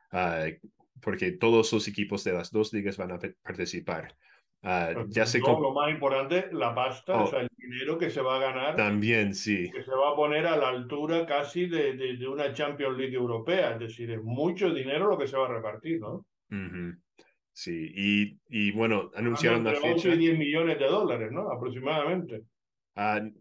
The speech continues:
Speaker 1: bueno, no vi nada de eso en el anuncio
Speaker 2: Sí, yo
Speaker 1: oficial.
Speaker 2: ten-, yo tenía la
Speaker 1: Ah,
Speaker 2: información que está entre ocho y
Speaker 1: pero
Speaker 2: diez millones de dólares los premios que va a haber por, por,
Speaker 1: Sí,
Speaker 2: eh, los,
Speaker 1: enton-
Speaker 2: los equipos que acaben, eh, completando los siete partidos, porque el formato, también hay que decir que es un formato exactamente igual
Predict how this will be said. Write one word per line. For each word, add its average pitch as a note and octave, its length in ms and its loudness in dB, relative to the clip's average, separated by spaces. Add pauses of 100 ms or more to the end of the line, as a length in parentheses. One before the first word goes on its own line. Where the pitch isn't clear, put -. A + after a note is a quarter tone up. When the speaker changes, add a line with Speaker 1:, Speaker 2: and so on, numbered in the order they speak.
Speaker 1:
bueno, A#2+ 220 2
no B2 160 4
vi D#3+ 100 6
nada D3 220 6
de C#3 180 4
eso C3+ 260 2
en A#2 100 2
el A#2+ 120 4
anuncio A#2+ 460 -2
Speaker 2:
Sí, A#2 40 0
yo - 20 0
Speaker 1:
oficial. B2+ 460 0
Speaker 2:
ten-, E3 160 2
yo D#3 160 2
tenía F3+ 280 4
la F3+ 80 4
Speaker 1:
Ah, - 20 2
Speaker 2:
información D3+ 640 2
que D#3+ 100 0
está C3+ 180 0
entre E3+ 300 0
ocho F3 240 2
y E3+ 40 4
Speaker 1:
pero A#2+ 160 6
Speaker 2:
diez E3 80 2
millones D#3 300 -6
de D3 140 -10
dólares E3+ 260 -2
los C#3 180 -2
premios D#3 380 -2
que D3+ 100 0
va C#3+ 120 4
a C#3 40 6
haber D3 260 0
por, B2+ 340 -2
por, A#2+ 240 -6
Speaker 1:
Sí, A#2+ 80 -2
Speaker 2:
eh, A#2+ 140 -2
los, B2 220 0
Speaker 1:
enton- A2+ 180 0
Speaker 2:
los G#2 180 0
equipos D3+ 340 0
que D#3 80 0
acaben, C#3+ 460 0 (420)
eh, B2 300 -2
completando D3+ 600 2
los D#3 200 2
siete E3 260 2
partidos, D#3+ 560 2
porque D#3 260 0
el C#3+ 140 -2
formato, E3 520 0
también D#3 280 -2
hay D#3 100 -4
que D#3 60 -6
decir D#3+ 260 -4
que F3 60 -4
es D#3 80 -4
un E3+ 120 -2
formato D3 540 -2
exactamente F3 680 -2
igual F3 320 4